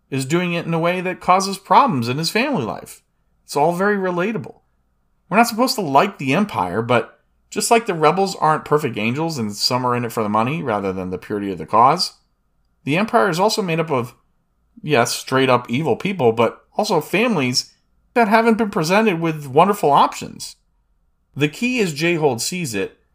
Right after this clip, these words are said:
is gonna be impressing this dignitary, and begrudgingly,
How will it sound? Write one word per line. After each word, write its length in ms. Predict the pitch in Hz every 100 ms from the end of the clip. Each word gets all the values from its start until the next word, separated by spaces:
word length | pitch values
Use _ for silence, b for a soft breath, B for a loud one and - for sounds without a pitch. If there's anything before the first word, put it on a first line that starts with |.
| _ _ _
is 140 | 113
gonna 140 | 143 143
be 120 | 127
impressing 500 | 113 - 160 - 147
this 160 | 127
dignitary, 720 | 113 107 131 117 - 87 78 78
and 260 | 120 135
begrudgingly, 920 | 117 101 117 190 170 117 104 101 117